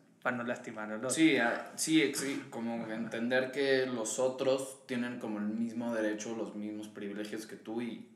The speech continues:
Speaker 2: y deberías de comportarte en el buen sentido con los demás. O sea, que es como, como ser bueno con los demás. Es
Speaker 1: Déjame, te corrijo. Eh,
Speaker 2: Oh, ok.
Speaker 1: te, te,
Speaker 2: <laughs>
Speaker 1: vamos a voltearla completamente,
Speaker 2: Va.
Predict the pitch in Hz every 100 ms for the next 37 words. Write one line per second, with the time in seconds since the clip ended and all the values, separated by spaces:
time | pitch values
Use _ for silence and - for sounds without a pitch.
0 | _ 117 104 104 107 107 107 113 101 104
1 | 104 101 101 107 107 - - _ _ _
2 | _ _ _ _ _ 117 120 117 117 127
3 | 120 120 120 110 110 104 101 104 - -
4 | - 113 123 123 139 131 117 107 - -
5 | - - - - _ _ - 127 127 139
6 | 139 151 151 160 160 156 175 190 - -
7 | 131 - - - - - - - - 143
8 | 170 196 165 147 135 135 139 - 104 101
9 | - - - 123 113 - 107 - 98 -
10 | 156 - 160 165 - - - 127 - -
11 | 170 208 160 139 123 143 135 160 127 127
12 | 127 117 107 107 123